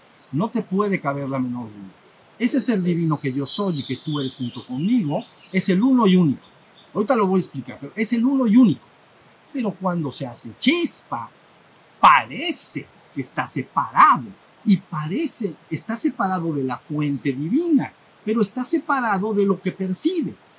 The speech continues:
Entonces percibo un hombre, percibo una mujer, percibo otra mujer. Pues, seguramente están separados de mí,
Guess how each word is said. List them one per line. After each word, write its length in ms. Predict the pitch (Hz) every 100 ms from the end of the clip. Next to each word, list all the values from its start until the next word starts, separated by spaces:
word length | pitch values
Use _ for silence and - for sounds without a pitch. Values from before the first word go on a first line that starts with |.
| _
Entonces 460 | - 220 226 196 196
percibo 540 | - 165 - 269 277
un 100 | 196
hombre, 340 | 165 156 117 120
percibo 420 | 147 131 262 294
una 120 | 269 170
mujer, 420 | 131 - 151 131
percibo 380 | 139 127 277 311
otra 160 | 226 160
mujer. 340 | 135 - 135 - _ _ - _
Pues, 180 | - - - _ -
seguramente 600 | - 127 214 202 139 139
están 280 | - 123 123
separados 640 | 131 - 117 120 113 104
de 80 | 104
mí, 260 | 131 302